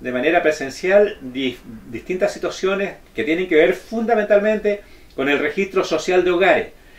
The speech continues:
Hemos atendido a gente de distintas islas de nuestra comuna, porque ese es el sentido también, gente de los sectores rurales y gente de la ciudad de Achao.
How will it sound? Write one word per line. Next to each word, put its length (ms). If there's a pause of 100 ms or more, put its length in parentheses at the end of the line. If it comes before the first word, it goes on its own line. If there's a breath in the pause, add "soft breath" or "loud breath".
(180 soft breath)
Hemos 220
atendido 380
a 40
gente 260
de 80
distintas 720
islas 400
de 80
nuestra 300
comuna, 440
porque 200
ese 160
es 60
el 120
sentido 240
también, 380 (340 soft breath)
gente 300
de 60
los 100
sectores 360
rurales 360
y 40
gente 260
de 80
la 100
ciudad 220
de 80
Achao. 340